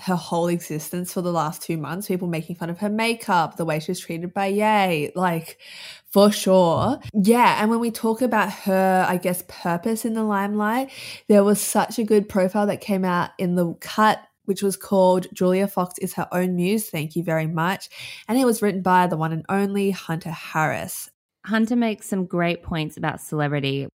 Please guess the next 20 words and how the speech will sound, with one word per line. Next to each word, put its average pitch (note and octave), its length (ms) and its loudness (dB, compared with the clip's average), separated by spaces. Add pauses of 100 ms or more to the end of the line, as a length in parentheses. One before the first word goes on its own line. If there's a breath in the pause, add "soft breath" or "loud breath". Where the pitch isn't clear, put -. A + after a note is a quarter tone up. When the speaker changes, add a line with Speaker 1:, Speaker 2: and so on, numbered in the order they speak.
(220)
Speaker 2:
We'll D3 240 -2
read D3 240 -4
some C#3 220 -4
out - 200 -10
now. A3+ 500 -4 (440)
Living C#4 240 2
authentically F#3+ 680 -2
is D#3 160 -2
in G#3+ 160 -2
itself D3 460 -4
a - 40 -10
performance. - 720 -6 (160)
Fox - 260 -6
is G#3+ 140 -6
happy D3 380 -6
to - 140 -14
put D#3+ 140 -4
on D3 140 -2
a D3+ 60 -4
show. C#3+ 340 -4